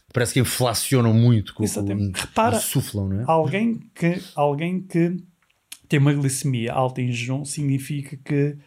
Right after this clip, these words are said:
Speaker 2: ainda é pior. Nós às vezes pensamos que os melhores testes da glicemia são aqueles de testes de tolerância, eh, onde nós damos, eh, comida a alguém e vamos ver como é que é a resposta glicémica nas primeiras horas.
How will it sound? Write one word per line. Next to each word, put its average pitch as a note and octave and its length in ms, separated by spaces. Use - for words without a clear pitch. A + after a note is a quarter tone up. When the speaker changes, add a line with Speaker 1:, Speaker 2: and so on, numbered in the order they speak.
Speaker 2:
ainda D#3+ 160
é D#3 40
pior. D#3 200
Nós E3 220
às D3+ 100
vezes D#3+ 220
pensamos C#3+ 400
que - 80
os C3+ 60
melhores D3+ 260
testes B2 260
da D3 60
glicemia C#3+ 480
são C#3+ 160
aqueles C#3 400
de C#3+ 380
testes D#3 220
de - 40
tolerância, C#3+ 580
eh, - 120
onde C3+ 400
nós C3 320
damos, C3+ 460
eh, C3+ 460
comida C#3+ 300
a - 20
alguém D3 420
e D3 40
vamos C#3 220
ver C#3 140
como D3 100
é C#3 40
que C#3+ 100
é C#3 120
a - 20
resposta C3 340
glicémica C3 500
nas B2+ 120
primeiras C3+ 340
horas. - 280